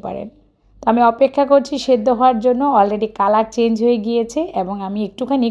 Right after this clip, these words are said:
খুঁটে খুঁটে দেখছি। ভিউয়ার্স দেখেন সেদ্ধ হয়ে গিয়েছে, ভেঙে দেখেছি। এবার একটা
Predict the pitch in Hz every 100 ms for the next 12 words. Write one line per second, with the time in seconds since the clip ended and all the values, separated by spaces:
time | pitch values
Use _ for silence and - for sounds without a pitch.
0 | - 240 277 294 269 220 196 190 - 294
1 | 349 - - - - 220 233 226 220 214
2 | 311 302 240 196 190 196 190 180 185 185
3 | 196 - 190 - - - - 220 202 185
4 | 180 - 190 - 190 - - _ _ _
5 | - - 220 254 294 302 247